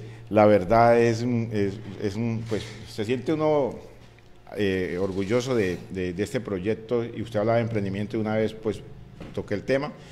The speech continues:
Tuvimos una primera página que fue hackeada, fue robada,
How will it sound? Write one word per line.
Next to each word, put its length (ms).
Tuvimos 360
una 180
primera 360
página 360
que 120
fue 160
hackeada, 540
fue 140
robada, 580